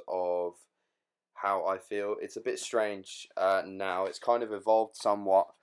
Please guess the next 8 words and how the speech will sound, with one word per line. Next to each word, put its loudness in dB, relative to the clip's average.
and -2
become -2
more -2
of 0
a... -2
Uh, 0
a -2
speed -12